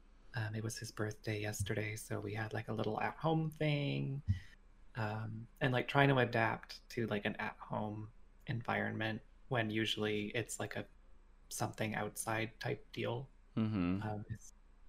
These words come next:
Speaker 1: taking on my creative mind <laughs> that I
Speaker 2: Yeah.
Speaker 1: have to do all these things for my other family members too. Um, my grandma just went to the hospital yesterday, but she seems to be doing okay, so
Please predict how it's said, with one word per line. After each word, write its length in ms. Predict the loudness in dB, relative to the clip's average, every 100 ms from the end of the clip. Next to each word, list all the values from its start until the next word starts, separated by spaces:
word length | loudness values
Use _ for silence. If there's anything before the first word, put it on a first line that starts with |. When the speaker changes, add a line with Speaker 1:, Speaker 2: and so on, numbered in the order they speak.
| -20 -20 -20 -20 -20 -20 -20 -20 -20 -20 -20 -20 -20 -2 4
Speaker 1:
taking 300 | 6 8 6
on 140 | 6
my 120 | 4
creative 560 | 4 8 8 10 6 8
mind 440 | 10 10 10 10
<laughs> 0 |
that 140 | 10 10 8 4 10
I 260 | 10 10
Speaker 2:
Yeah. 400 | 4 6 8 10
Speaker 1:
have 180 | 10 8
to 80 | 6
do 120 | 6 8
all 80 | 8
these 200 | 8 6
things 440 | 4 2 2 -2 0
for 240 | 2 6
my 160 | 6 6
other 220 | 6 4
family 380 | 6 4 4 2
members 360 | 0 0 0
too. 380 | 0 2 2 0 -4 4 4 4 -6 -10 -16 -10 0
Um, 540 | 4 4 2 2 -2 -4 -4
my 80 | -2
grandma 300 | 4 6 6
just 200 | 4 0
went 100 | -2
to 60 | 0
the 80 | 6
hospital 440 | 6 6 6 8
yesterday, 720 | 8 6 4 4 6 4 0 0
but 260 | 2 2 0 -6
she 200 | -6 -6
seems 240 | -6 -6 -6
to 80 | -6
be 80 |
doing 220 | -4 -4 -4
okay, 480 | -6 -6 -6 -6 -8
so 320 | -8 -6